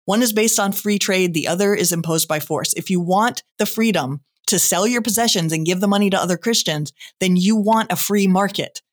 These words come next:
But if you're more concerned about what others are doing with their money and you want the government to dictate their financial decisions,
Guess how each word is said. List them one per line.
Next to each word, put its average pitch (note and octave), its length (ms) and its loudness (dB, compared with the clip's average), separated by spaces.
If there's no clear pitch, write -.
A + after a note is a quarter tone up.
But G#3+ 100 2
if G#3+ 160 2
you're G3+ 300 2
more G#3 240 2
concerned G#3+ 580 0
about E3 300 -2
what F3 240 -2
others A#3 320 2
are F3+ 40 2
doing D#3+ 380 0
with E3+ 160 -2
their C#4 160 2
money F#3 480 0
and E3+ 100 0
you F#3 60 2
want F#3+ 160 0
the G3 60 -2
government G#3 400 2
to F3+ 80 -2
dictate F#3 420 0
their A3+ 160 2
financial F3+ 420 0
decisions, D#3 560 -2